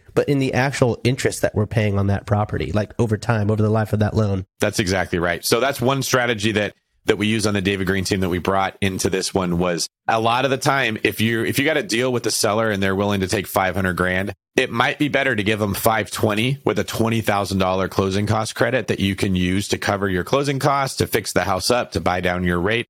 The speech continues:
Speaker 2: Because when money is cheap like this, borrowing more of it is less expensive than when rates are higher. Another thing, moving on to number nine, actually offer strategies. Like, our strategy with this deal is when we f-, sub-, first submitted that offer, they said no.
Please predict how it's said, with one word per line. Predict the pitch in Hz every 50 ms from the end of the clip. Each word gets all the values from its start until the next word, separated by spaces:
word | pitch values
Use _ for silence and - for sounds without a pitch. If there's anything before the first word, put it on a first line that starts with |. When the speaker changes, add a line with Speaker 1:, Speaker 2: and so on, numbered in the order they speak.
| _ _ -
Speaker 2:
Because | - 131 110 92
when | 95 113 127 143 156
money | 156 160 160 165 151
is | 139 113 -
cheap | - - - 208 190 -
like | 127 117 101 87 -
this, | 110 95 -
borrowing | 92 82 120 120 123 131 139 135 123 107
more | 101 110 127 135 131
of | 117 110
it | 104 -
is | 113 107 90 92
less | 92 92 95 101 117 120 - -
expensive | 117 95 - - - - 131 123 117 - 104 90 80 82 - _ _ _ _ _
than | - 107 107 101
when | 98 98 92
rates | 87 90 90 90 90 - - - -
are | 95 95 87
higher. | 85 98 90 82 73 69 - - _ _ _ -
Another | - 127 139 151 180 180 220 190
thing, | - - 139 110 98
moving | 104 131 143 139 147
on | 143 139
to | - 139
number | 131 123 117 110
nine, | 113 117 110 101 95
actually | 95 95 - - 107 -
offer | - 113 123 120 - 113
strategies. | 101 - - - - 117 113 110 110 107 104 87 - 90 85 -
Like, | 92 85 82 -
our | - 113 101 101 95
strategy | - - - - 131 131 135 147 165 165 151 127 131 117
with | 110 123 113
this | - 117 101 -
deal | - 113 110 101
is | 92 95
when | 95 104 107 107
we | 110 110
f-, | 95 - - - -
sub-, | - - - 143 - - -
first | - 151 196 - -
submitted | - 196 196 190 175 151 135
that | 135 127
offer, | 127 151 185 190 - -
they | 98 101 117
said | - - 120 101 95
no. | 113 143 135 - - -